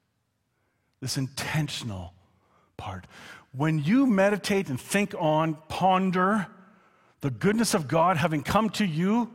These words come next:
like, I look back and I, I think, "How in the world did I actually come to believe all this?" It has to have been Jesus all along. Even in a, in a filtered religious system that I grew up in, that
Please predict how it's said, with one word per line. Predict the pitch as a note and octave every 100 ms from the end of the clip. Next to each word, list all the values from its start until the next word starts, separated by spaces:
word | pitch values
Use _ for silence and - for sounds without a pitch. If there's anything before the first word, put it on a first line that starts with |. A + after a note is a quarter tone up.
| - _ _ _ _ _
like, | F#3+ F3+ - - - -
I | A3+
look | C#4 D3+
back | F3 G3+ G#3 - C3 - - _ _ _ _ _ _ _
and | D#3 D#3+
I, | D3+ - - - - - - _ _ _ -
I | -
think, | F3+ D#3
"How | - - G3+ B3 C#4 D4 C#4
in | - F3
the | E3+
world | C#3+ D3+ C#3+ C3+
did | C3+
I | C3+
actually | C#3 C3+ C3+
come | D3+ C3
to |
believe | A#2+ B2+ C3 A#2
all | G#2+
this?" | G#2 G2+ - - _ _ _ _
It | A2+
has | - - F3 F3+ F3 -
to | - D3+
have | C3 B2
been | C3 B2
Jesus | A#2+ A2+ G#2+
all | G2+ G#2
along. | G2+ G2+ F2 F2+ _ _ _ _ _ _ _ _ _ _
Even | F#3 A#3 C4+ B3+ B3+
in | A3 F#3
a, | E3+ D#3 - - - - _ - -
in | C#3
a | B2+
filtered | - - A#3+ B3+ B3
religious | G3+ F#3 F#3 E3+
system | - - F3+ F3 D#3
that | C#3
I | C3+
grew | B2 B2+
up | B2 A2+
in, | G#2+
that | A2+ A#2+